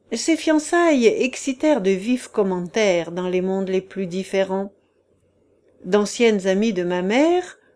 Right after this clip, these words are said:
plus ou moins de Combray, vinrent la voir pour lui parler du mariage de Gilberte, lequel ne les éblouissait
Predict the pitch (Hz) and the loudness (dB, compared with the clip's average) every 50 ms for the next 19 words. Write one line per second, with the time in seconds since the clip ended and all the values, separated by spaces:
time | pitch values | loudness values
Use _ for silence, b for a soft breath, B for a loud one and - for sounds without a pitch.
0 | _ _ _ - - 180 190 170 165 170 170 175 185 190 190 175 156 156 160 - | _ _ _ -8 -4 -4 -4 -2 -2 -4 -2 -2 -2 -2 -2 -2 -4 -6 -6 -4
1 | 208 214 220 214 226 277 285 277 262 b b b b b b b b b _ - | -4 -4 -4 0 2 4 4 4 2 b b b b b b b b b _ -2
2 | 202 277 349 370 339 - 277 269 262 220 220 254 285 311 339 359 359 - - - | 2 4 4 6 4 4 2 2 2 2 2 2 2 4 2 0 -4 -6 -10 -8
3 | 220 208 208 196 214 202 - 247 240 240 262 269 302 302 247 208 190 185 185 185 | -6 -4 -4 -4 -4 -2 0 0 0 0 0 0 0 0 0 -2 0 0 0 0
4 | 190 208 220 233 220 185 185 185 - - 190 175 160 - 131 104 - - - _ | 0 0 0 -2 -2 -4 -6 -6 -4 -6 -6 -6 -4 -2 -2 -2 -2 -6 -14 _
5 | - - _ _ _ _ _ _ _ - _ _ 160 170 165 - - 208 208 220 | -20 -20 _ _ _ _ _ _ _ -20 _ _ -6 -6 -6 -2 0 2 2 2
6 | 220 196 170 156 151 151 160 156 156 175 190 180 156 147 147 147 151 170 190 185 | 2 0 -2 -4 -4 -2 -4 -2 2 2 2 2 0 -4 -6 -6 -4 -4 -6 -6
7 | - - 233 247 277 285 - | -2 0 2 2 2 0 -2